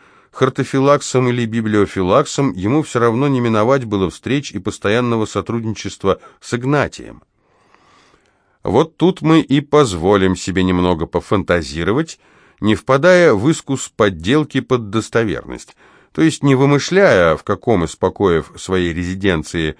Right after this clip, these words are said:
принял первый иерарх юношу, и как выглядели тот и другой, и кто ещё присутствовал при встрече, и какой был день недели, месяц или хотя бы год. Нам важно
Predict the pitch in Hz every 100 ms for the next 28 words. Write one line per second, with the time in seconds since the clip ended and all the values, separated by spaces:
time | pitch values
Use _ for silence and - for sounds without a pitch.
0 | _ _ - 107 95 85 80 _ _ _
1 | - 104 90 95 98 98 104 101 87 -
2 | 92 139 120 82 87 76 - _ _ _
3 | _ - 98 85 - 127 85 92 107 87
4 | 82 87 90 107 90 80 80 101 135 160
5 | 95 _ _ _ 95 98 - 151 147 -
6 | 135 127 131 151 139 - 127 127 131 139
7 | - 135 87 67 69 67 65 80 - 95
8 | 87 85 82 85 85 80 76 101 139 107
9 | 110 107 - 101 92 104 - 98 123 104
10 | 65 - _ _ _ _ _ _ _ _
11 | _ - 156 196 - 87 110 190 147 98
12 | 71